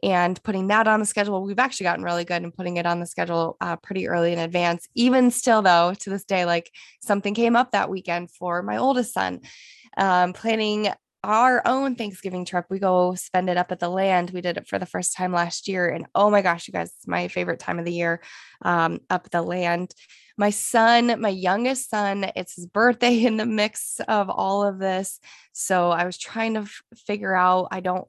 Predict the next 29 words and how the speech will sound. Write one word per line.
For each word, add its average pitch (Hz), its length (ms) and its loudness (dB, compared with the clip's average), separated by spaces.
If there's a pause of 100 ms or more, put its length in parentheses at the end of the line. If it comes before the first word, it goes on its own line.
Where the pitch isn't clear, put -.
you 196 100 -8
know, 175 240 0
anybody's 226 560 2
birthday 196 300 0
that 180 180 0
falls 180 320 0
around 175 300 -2
this 170 160 -8
time, 180 440 -2
it's, 170 240 -8
you're 180 220 -4
trying 180 320 -4
to 170 60 -4
make 170 180 -6
sure 180 180 -6
that 165 160 -2
it, 165 160 -8 (400)
it 190 140 -2
is 180 340 0
separated 185 680 -2
from 170 420 -2 (260)
the 185 220 -4
other, 170 520 2 (120)
you 180 140 -8
know, 160 280 -4
natural 175 400 -2
holidays 170 460 2
and, 175 240 -8
and 175 240 -6